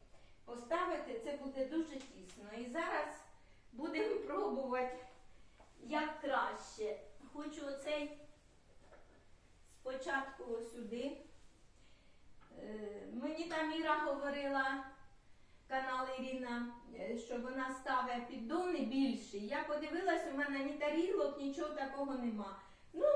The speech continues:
буду так поливати, не дуже, щоб це було, шкодило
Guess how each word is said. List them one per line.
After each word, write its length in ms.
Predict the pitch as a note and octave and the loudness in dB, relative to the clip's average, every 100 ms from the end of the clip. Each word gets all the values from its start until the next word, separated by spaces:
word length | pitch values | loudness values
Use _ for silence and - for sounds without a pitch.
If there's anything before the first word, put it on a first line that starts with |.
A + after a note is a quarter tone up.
| E4 | 8
буду 320 | F4+ E4 D#4+ | 4 4 2
так 360 | D4 D4 - - | 4 2 2 0
поливати, 760 | C#4 C4+ C4 D#4 D#4+ D#4 C4 | 2 6 6 6 4 0 -2
не 100 | C4 | -2
дуже, 680 | A3+ C#4+ C#4+ C4+ C4 A#3+ A#3+ - - - - - - - - - - | -2 -2 -2 2 2 2 0 -10 -20 -20 -20 -20 -20 -20 -20 -20 -18
щоб 360 | - A#3+ A#3 - - - - - - - - - | -6 -4 -4 -10 -16 -18 -20 -18 -20 -18 -18 -10
це 180 | C4 A#3+ | -6 0
було, 440 | A#3 A#3+ A#3+ - - - - - - - - - - - - - - - - | 2 2 2 0 -8 -16 -18 -20 -20 -20 -20 -20 -20 -20 -20 -20 -20 -20 -18
шкодило 840 | - E4 D4 A#3 A#3+ A#3 A#3+ - | -6 4 6 6 6 4 2 0